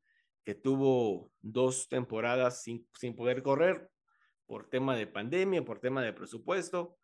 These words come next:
Entonces ahí gracias al apoyo del buen Ramón Osorio, que es el, el director de Copa Noti Auto, este, pudieron meterse otra vez como,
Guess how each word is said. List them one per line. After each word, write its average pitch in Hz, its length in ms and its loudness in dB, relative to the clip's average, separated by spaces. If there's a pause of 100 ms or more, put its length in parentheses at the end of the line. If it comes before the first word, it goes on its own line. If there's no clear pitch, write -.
(400)
Entonces 120 340 -8
ahí 123 160 2
gracias 127 380 2
al 104 160 -4
apoyo 127 420 0
del 104 160 -2
buen 120 320 -4
Ramón 117 320 -2
Osorio, 127 420 2
que 110 200 -4
es 107 120 -8
el, 113 240 -4 (460)
el 104 140 -8
director 101 460 -2
de 113 120 -4
Copa 123 240 -2
Noti 123 280 -2
Auto, 156 480 -2 (240)
este, 98 580 -10
pudieron 127 500 0
meterse 120 380 -4
otra 120 220 -2
vez 120 160 -2
como, 110 320 -12